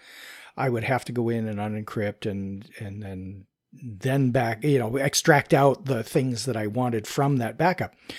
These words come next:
So what I do is I let the, the Ubuntu Mate backup with the encryption run on a regular basis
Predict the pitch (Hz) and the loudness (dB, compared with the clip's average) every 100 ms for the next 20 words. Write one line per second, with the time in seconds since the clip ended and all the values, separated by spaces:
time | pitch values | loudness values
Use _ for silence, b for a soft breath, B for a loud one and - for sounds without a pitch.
0 | B B B B - 156 143 135 147 131 | B B B B 4 8 10 10 8 6
1 | 117 143 165 139 120 117 113 143 156 165 | 4 6 8 8 6 2 0 2 6 4
2 | 160 151 131 123 117 110 113 - 131 117 | 4 2 2 2 0 -4 -12 -8 -4 -2
3 | 107 107 - _ _ _ _ _ - 127 | -2 -4 -8 _ _ _ _ _ -4 -2
4 | 120 110 123 147 104 98 95 - 92 - | -2 -2 -2 -2 -4 -4 -6 -6 -6 -10
5 | _ _ - 113 101 92 - 185 - 120 | _ _ -6 -6 -6 -8 0 0 2 0
6 | 98 101 120 120 120 110 104 110 - 127 | -2 -6 0 2 2 0 -4 -6 -10 -6
7 | 110 107 104 - - 120 113 110 104 110 | -4 -4 -4 -10 -10 -4 -4 -2 0 6
8 | 196 - 135 127 | 6 6 2 0